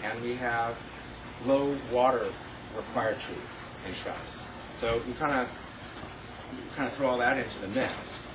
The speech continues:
And so when I look at that site, there's a lot of vegetation. A lot of it is great. I mean, there's some really big mature trees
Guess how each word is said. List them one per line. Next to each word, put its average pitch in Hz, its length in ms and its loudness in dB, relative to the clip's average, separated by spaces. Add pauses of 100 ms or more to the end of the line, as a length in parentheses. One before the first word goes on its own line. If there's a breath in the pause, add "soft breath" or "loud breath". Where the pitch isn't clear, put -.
(120)
And - 100 -6
so 185 220 6
when - 120 2
I 180 140 6
look 190 160 0
at - 80 -4
that - 140 0
site, 120 160 0
there's 107 160 -2
a 95 180 -2
lot - 180 4
of 143 80 0
vegetation. - 600 -2 (840)
A 101 40 2
lot 107 240 6
of 123 100 8
it 135 220 10 (480)
is - 140 -4 (260)
great. 117 260 4 (180)
I 101 60 -2
mean, 104 100 -2
there's 98 140 -2
some 101 140 -4
really 123 140 -2 (120)
big 117 180 0
mature 107 540 0 (280)
trees 90 420 -2